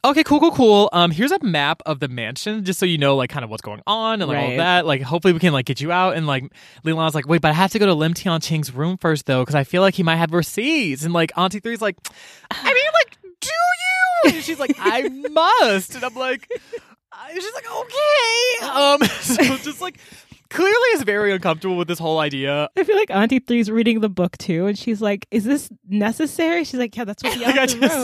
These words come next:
Speaker 2: wrote."
Speaker 1: can
Speaker 2: Like,
Speaker 1: Erlang do it? Like, can
Speaker 2: <laughs> Right.
Speaker 1: literally anyone else? <laughs> Um, so basically, so she's like, "Okay, girl, well, if you like it, I love it." And Lilan's like,
Speaker 2: Right.
Speaker 1: "Okay, girl, whatever." <laughs> So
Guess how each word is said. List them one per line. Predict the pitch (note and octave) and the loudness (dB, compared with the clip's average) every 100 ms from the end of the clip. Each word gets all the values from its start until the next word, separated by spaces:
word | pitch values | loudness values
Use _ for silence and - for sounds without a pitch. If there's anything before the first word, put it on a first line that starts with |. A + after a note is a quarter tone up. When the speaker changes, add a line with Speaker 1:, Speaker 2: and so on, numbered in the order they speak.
| F#3 | -2
Speaker 2:
wrote." | G#3 | -2
Speaker 1:
can | D#4+ | -2
Speaker 2:
Like, | G3 | 0
Speaker 1:
Erlang | A3+ C4+ D4+ A#3 G#3+ B3 C#4 | 4 4 4 2 2 2 -2
do | C4 D4+ D#4 | -4 -2 -2
it? | D#4+ C4+ | -2 0
Like, | D4 B3+ | 0 0
can | - E4+ E4 | -2 -2 2
Speaker 2:
<laughs> | |
Right. | F4+ | 2
Speaker 1:
literally | D4 - E4+ F4 D#4 - | 2 -4 -4 -8 -10 -6
anyone | G#3 B3 B3+ A#3 A#3 | -4 -2 -2 2 2
else? | G#3+ G3+ G#3 - - - - - - | 4 2 2 -4 -12 -16 -20 -18 -14
<laughs> | E4+ F4 F4+ F4 - - | -6 -6 -4 -4 -6 -4
Um, | A#3 A#3+ A3+ A3 G#3 - _ _ _ | -2 -2 -2 -4 -6 -10 _ _ _
so | - F#4+ F4+ E4+ C4 | -6 0 2 0 -2
basically, | F#4+ C5 G#4+ G4+ D#4+ C#4+ C4 A3+ | -2 -2 -2 -6 -4 -2 -2 -4
so | G3+ B3+ A#3 G#3+ G3 - G3+ | -2 0 2 0 -2 -8 -10
she's | B3 | -4
like, | A3+ B3 | 2 2
"Okay, | E4 D4+ | 2 2
girl, | A#3+ A#3+ | 4 4
well, | G3+ G3 G3 F3 | 4 4 4 2
if | C#3+ | 0
you | C4 | 2
like | C4 B3+ | 2 2
it, | |
I | G3+ | 0
love | F#3+ F#3+ C#3 | 0 0 0
it." | C3 C3 | -4 -4
And | D3+ C#3+ | -8 -8
Lilan's | C#3+ D3+ D#3 | -10 -6 0
like, | A3+ | 2
Speaker 2:
Right. | G3+ G3 | 4 2
Speaker 1:
"Okay, | B2 | -2
girl, | A#2+ | -8
whatever." | A#2 F#2 F#2 F#2+ - | -10 -12 -16 -20 -4
<laughs> | G#3 F3+ C3 - A3+ D4+ - - | -4 -4 -8 -8 -8 -10 -18 -18
So | - G#3 F#3+ F3+ E3 | -4 0 4 4 2